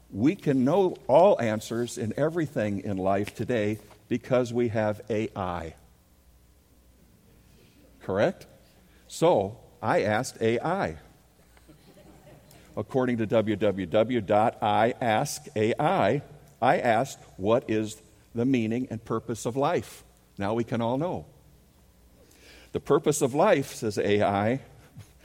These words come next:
"is a deeply philosophical and existential question that has been pondered by humans for centuries.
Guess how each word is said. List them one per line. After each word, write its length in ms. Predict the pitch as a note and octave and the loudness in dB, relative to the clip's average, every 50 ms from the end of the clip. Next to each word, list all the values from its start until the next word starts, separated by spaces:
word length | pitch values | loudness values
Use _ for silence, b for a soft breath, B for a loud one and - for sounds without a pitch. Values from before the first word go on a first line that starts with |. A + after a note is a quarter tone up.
| B B B B B B | B B B B B B
"is 160 | B A#2+ A#2 B2+ | B -4 0 0
a 140 | A#2 A2+ | 0 0
deeply 400 | G2 C#3+ D#3 G3 F#3 - F#3+ G3 | 0 0 -2 -2 0 0 -2 -2
philosophical 920 | F3+ - - D3+ D3 C#3+ C#3 - C#3+ B2+ C3 B2+ - B2+ - - B2+ B2+ A2 | 0 0 0 2 2 2 0 2 2 2 2 0 -2 -4 -4 -4 -2 -2 0
and 80 | G2 | 0
existential 680 | G#2+ C3+ D3 - - C#3+ - - C#3 B2+ B2+ - - A#2 | 0 0 -2 -4 -8 -10 -6 -4 -4 -4 -4 -4 -8 -8
question 480 | - - B2 A2+ A2+ G#2+ - - A#2 A#2+ | -4 0 0 0 0 0 -2 -4 -4 -4
that 160 | G#2 G2+ G#2 | -2 -2 0
has 160 | G#2 G2+ F#2 | 0 0 -2
been 160 | F#2 G#2 G2+ G2+ | -2 -4 -4 -4
pondered 420 | - - C3+ C#3 D3+ D#3 D3 G#2+ | -4 -4 -4 -2 -2 -4 -4 -4
by 180 | F#2+ G#2+ F#2+ F#2+ | -2 -2 -2 -2
humans 420 | - B2 A2 A2 A#2+ G#2+ A2 - | -4 -4 -4 -2 -4 -4 -6 -6
for 100 | - F#2+ | -8 -8
centuries. 640 | - - A#2+ A2+ A#2 - - F#2+ E2+ - - - | -6 -4 -4 -4 -4 -4 -6 -8 -8 -8 -10 -14